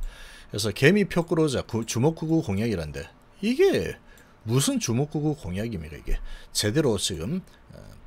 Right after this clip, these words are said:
가져가는 거지. 그러면서 지금 뭐 기재부 장관 후보자 소신과도 충돌이다 하는데 대통령이 우선이죠.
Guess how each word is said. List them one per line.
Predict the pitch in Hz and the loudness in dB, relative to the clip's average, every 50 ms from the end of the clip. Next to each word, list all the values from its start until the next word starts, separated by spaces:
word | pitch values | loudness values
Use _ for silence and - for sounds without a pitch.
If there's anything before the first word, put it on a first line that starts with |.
| - - - - - - - - - - - - - - - - - - | -18 -18 -14 -14 -14 -14 -14 -18 -20 -20 -20 -20 -20 -20 -20 -20 -18 -4
가져가는 | - 123 123 110 92 85 85 78 | 0 0 0 2 0 -4 -6 -8
거지. | - - - - - - - - - | -8 -10 -12 -12 -18 -18 -18 -12 -2
그러면서 | - 202 175 175 170 | 0 0 2 2 2
지금 | 160 180 180 165 | 2 2 2 4
뭐 | 147 135 131 | 2 2 0
기재부 | - - 160 165 165 175 180 180 165 160 151 | 2 4 2 4 6 6 4 6 4 4 2
장관 | 135 101 92 92 95 107 104 | 2 0 -2 -2 -2 -2 -2
후보자 | 92 - 104 92 101 101 92 87 76 76 - - - - - - - - | -2 -2 -2 -2 0 -2 -2 -2 -4 -6 -6 -8 -14 -20 -20 -20 -20 -14
소신과도 | - - - 120 - 156 151 143 139 120 | -12 -4 -2 -2 0 0 0 0 0 0
충돌이다 | 104 - - 175 180 175 156 117 90 80 80 90 82 - - - - - - - | -2 -4 -2 0 0 2 2 0 0 -2 -4 -6 -6 -6 -10 -20 -20 -20 -20 -6
하는데 | - 170 170 147 117 113 147 113 - - - - - - - - - - - | -2 0 2 2 2 2 2 0 0 -2 -8 -20 -20 -20 -20 -20 -20 -16 -2
대통령이 | - 120 127 - 262 302 330 381 403 381 | 0 0 2 2 0 0 2 2 4 4
우선이죠. | 151 127 120 170 180 151 104 82 78 71 80 | 4 4 2 2 2 0 0 -2 -6 -8 -10